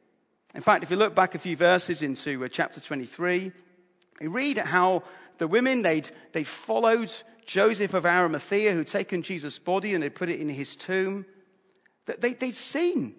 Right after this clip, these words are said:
they'd seen Jesus die. They'd seen him put in this tomb. By the way, some people think, "Well, maybe they got the wrong tomb." No, these women, they knew what they were doing. They knew where they were going. They'd seen where Jesus had been laid.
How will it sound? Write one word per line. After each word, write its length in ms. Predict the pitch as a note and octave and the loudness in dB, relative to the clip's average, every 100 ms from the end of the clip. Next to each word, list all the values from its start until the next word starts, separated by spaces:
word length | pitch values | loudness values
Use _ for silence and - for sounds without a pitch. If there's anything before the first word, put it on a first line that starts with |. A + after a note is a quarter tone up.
| - | -10
they'd 140 | - A3+ | -6 -6
seen 320 | - B3 B3 | -4 -2 -2
Jesus 380 | A3 A3 A#3+ - | -2 -4 -6 -4
die. 280 | C#4+ D4 G3 | 0 0 0
They'd 160 | F3 | -2
seen 540 | - - C#4 C#4+ D#3+ B2+ - _ | -4 -6 -4 -4 -6 -10 -20 _
him 160 | G3 | -6
put 180 | F#3 G#3+ | -2 -2
in 100 | G#3 | 0
this 200 | G3+ - | -2 -4
tomb. 460 | - C4+ D4+ B2+ G#2+ _ _ _ _ _ _ | -6 -4 -4 -6 -10 _ _ _ _ _ _
By 120 | D#3+ | 0
the 60 | E3+ | 2
way, 100 | E3+ | 2
some 200 | G#3 F#3+ | 2 -2
people 240 | F#3+ F#3 | -4 -6
think, 200 | F3 A#3+ | -4 -2
"Well, 80 | G#3+ | 2
maybe 200 | A#3+ C#4 | 2 2
they 60 | B3 | 4
got 140 | A#3 | 4
the 100 | G#3 | 4
wrong 320 | G#3+ A3 A3+ | 4 4 2
tomb." 360 | G#3+ C4 D#4 G3+ | -2 -2 -2 0
No, 120 | G#3 | -2
these 240 | A#3+ F#3 | -2 -4
women, 300 | A3 C4+ G3 - - - | -2 0 0 -4 -10 0
they 140 | A#3+ | 0
knew 200 | A3+ B3+ | 0 -2
what 160 | A#3 G3+ | 0 2
they 80 | |
were 80 | G3 | 0
doing. 260 | G3 C4 G3 | -2 -4 0
They 140 | F3+ | 0
knew 200 | F#3 A3+ | 0 -2
where 160 | G#3 G#3 | 0 0
they 120 | G3 | 0
were 100 | F#3+ | -2
going. 520 | F#3 B3 F3 A#2+ A2+ - _ | -2 -2 -2 -4 -10 -16 _
They'd 160 | E3+ E3 | -8 -6
seen 400 | - B3 B3+ E3+ | -8 -6 -4 -2
where 140 | D#3 | -2
Jesus 440 | D3 E3+ D3+ D3+ - | -2 -4 -4 -6 -8
had 140 | C#3+ | -8
been 160 | D3+ D3 | -6 -4
laid. 460 | D3+ C#3 A#2+ A2 | -2 -4 -8 -12